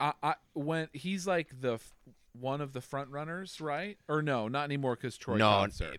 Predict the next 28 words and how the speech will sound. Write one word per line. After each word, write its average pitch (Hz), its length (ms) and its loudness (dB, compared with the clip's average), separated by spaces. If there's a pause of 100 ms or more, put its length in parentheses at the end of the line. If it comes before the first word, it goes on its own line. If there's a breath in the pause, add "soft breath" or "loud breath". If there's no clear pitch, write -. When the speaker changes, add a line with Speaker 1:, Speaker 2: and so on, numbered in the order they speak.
Speaker 2:
but 143 200 4
Speaker 1:
There 165 100 10
Speaker 2:
I 165 40 12
Speaker 1:
was 175 80 6
Speaker 2:
think 170 100 6
Speaker 1:
a - 40 2
Speaker 2:
people 175 220 4
were 180 120 10
Speaker 1:
time 147 100 8
Speaker 2:
like, 110 80 -2
Speaker 1:
when 95 360 -6
Speaker 2:
yeah, 120 340 10
I 92 80 8
think 135 180 0
people 135 240 4
were 113 80 10
like, 101 180 8
"Oh, 370 320 8
okay, 208 260 4
that's 233 220 4
an 359 60 0
interesting 202 400 0
Speaker 1:
Yeah. 87 100 0
Speaker 2:
pick," 151 260 4
but 120 220 4
fuck 98 220 0
off. 90 260 0 (100)
Speaker 1:
He, 214 220 -10